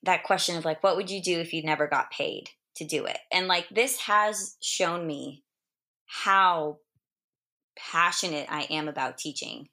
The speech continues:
that, like, I, I don't get paid. I haven't gotten one paycheck in the, in two months. I haven't gotten any money in the last two months. And I'm still teaching four times a week.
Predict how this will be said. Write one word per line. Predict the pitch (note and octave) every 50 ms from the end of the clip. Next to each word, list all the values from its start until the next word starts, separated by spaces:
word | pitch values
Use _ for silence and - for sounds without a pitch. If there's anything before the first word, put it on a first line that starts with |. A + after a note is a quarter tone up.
| _ _ _ _ _ -
that, | F3+ F3 D#3+ - E3+
like, | E3 E3 E3 D#3+ - - _ _ _ _ _ _ _ _ _ _ _ _ _ _ - -
I, | F3+ G3 E3 - - - - -
I | D#3 D#3+ E3+ F#3+ - - _ -
don't | F3+ D#3 D#3 -
get | D3 - -
paid. | - C#3+ C3 C3+ D#3 F3+ G3+ _ _ _ _ _ _ _ _ _ -
I | D#3
haven't | F3 G3 A3+ G#3+ F#3
gotten | F3+ E3 D3 D#3+ D#3 D3+ D3 D3+ D3+
one | E3 F3 F3 F3+
paycheck | F3 A3 A3 A#3+ - - - - - -
in | D#3 D#3
the, | D3+ D3 C#3 - _ _ _ -
in | - E3 D#3+ D#3 D3+ D3+
two | D3+ - A3 G#3+
months. | A3+ B3+ B3 - - - - - - - -
I | D#3+
haven't | F3 F3+
gotten | F3 E3 D3+ E3+
any | F3 F3+ G3
money | G3 F#3 F3+ F3+
in | F3 E3+
the | E3
last | D#3+ D#3+ D#3+ - -
two | F3
months. | E3+ D#3 C#3+ C#3 - - - - - _ _ - -
And | G3 G3+
I'm | G3 F#3+ G3
still | - - - - G3+ G3+ G3+ G3+ G#3
teaching | - G#3+ G#3 F#3+ - F3+ E3+
four | E3 - - - F#3+ F#3 F#3 F#3 F#3 F3+
times | - F3+ E3+ E3+ F3 D#3+
a | D#3+ D#3
week. | E3 D#3 - - _ - - _